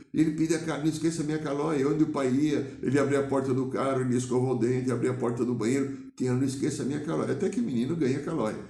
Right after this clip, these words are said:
né? Que era a bicicleta, quem não sabe o que é calói, era uma bicicleta. Muito bem. Então veja só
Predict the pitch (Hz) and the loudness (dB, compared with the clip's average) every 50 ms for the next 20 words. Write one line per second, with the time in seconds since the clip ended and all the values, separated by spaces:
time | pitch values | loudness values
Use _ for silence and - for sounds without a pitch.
0 | - _ _ _ - 113 139 156 151 - - - 98 80 76 78 - - - - | -18 _ _ _ -2 0 0 0 -2 -6 -8 -8 -8 -6 -6 -6 -8 -8 -8 -4
1 | - 107 110 95 - - 82 82 - 101 92 95 92 95 90 78 73 - 107 - | -2 -2 -2 -2 -2 -4 -6 -4 -4 -4 -4 -4 -4 -6 -6 -6 -4 -4 -6 -4
2 | - 113 104 113 127 127 135 139 127 127 131 - 123 - 120 98 80 73 - - | -4 -2 -2 0 0 0 -2 -2 -4 -4 -4 -6 -6 -4 -4 -4 -4 -6 -8 -14
3 | - - _ _ - - 180 190 185 - - - - - - _ _ _ _ - | -18 -20 _ _ -6 -4 -4 -4 -4 -6 -8 -8 -12 -12 -18 _ _ _ _ -20
4 | - - - - - - - - - - - 71 73 - - - - - - - | -20 -20 -20 -20 -20 -20 -20 -20 -20 -20 -20 -20 -20 -20 -20 -20 -20 -20 -20 -20
5 | - - - - - - - - - - 135 165 175 170 220 214 214 202 180 165 | -20 -20 -20 -20 -20 -18 -16 -14 -8 -2 2 2 4 6 6 4 6 4 4 4
6 | 156 127 123 - 73 65 64 - - | 2 0 -2 -4 -4 -6 -6 -12 -16